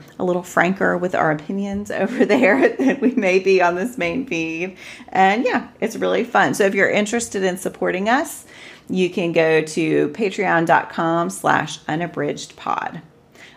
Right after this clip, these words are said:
All right, to start off today, we're gonna do our bookish check-in. Ashley, what are you reading?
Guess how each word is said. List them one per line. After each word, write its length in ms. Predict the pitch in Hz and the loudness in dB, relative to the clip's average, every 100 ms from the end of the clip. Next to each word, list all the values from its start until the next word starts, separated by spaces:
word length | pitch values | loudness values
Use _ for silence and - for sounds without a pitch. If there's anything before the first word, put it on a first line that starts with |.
| _ | _
All 220 | 175 208 | 4 6
right, 200 | 165 - | 4 2
to 100 | - | -6
start 320 | 185 - 185 | -4 4 6
off 100 | 196 | 6
today, 380 | 214 233 190 185 | 2 0 2 2
we're 160 | 220 196 | 2 -2
gonna 180 | 180 170 | -2 0
do 200 | 165 147 | 0 2
our 140 | 156 | 2
bookish 520 | 151 160 156 196 202 | 2 -2 0 -4 -4
check-in. 720 | - - 175 160 147 139 160 262 | -10 0 0 0 0 2 2 2
Ashley, 440 | - 190 202 233 | 2 0 0 -4
what 280 | 214 196 - | -2 -2 -2
are 100 | 202 | -4
you 200 | 190 180 | -4 -6
reading? 460 | 190 240 - 151 | -8 -6 -6 -8